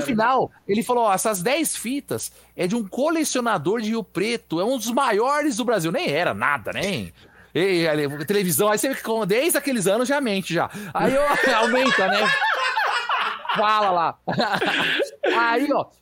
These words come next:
Speaker 2: ele é um dos maiores do Brasil, tá? Aí ele virou pra tela e falou assim, "E Alex, semana que vem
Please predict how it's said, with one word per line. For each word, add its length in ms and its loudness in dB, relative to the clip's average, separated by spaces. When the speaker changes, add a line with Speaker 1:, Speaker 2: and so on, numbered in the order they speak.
Speaker 2:
ele 200 -2
é 80 0
um 40 -8
dos 140 -6
maiores 640 -2
do 100 -6
Brasil, 600 -2
tá? 340 0
Aí 140 2
ele 80 0
virou 280 0
pra 140 0
tela 440 2
e 40 0
falou 160 -2
assim, 240 -4
"E 180 0
Alex, 440 0
semana 600 -2
que 160 -2
vem 420 -2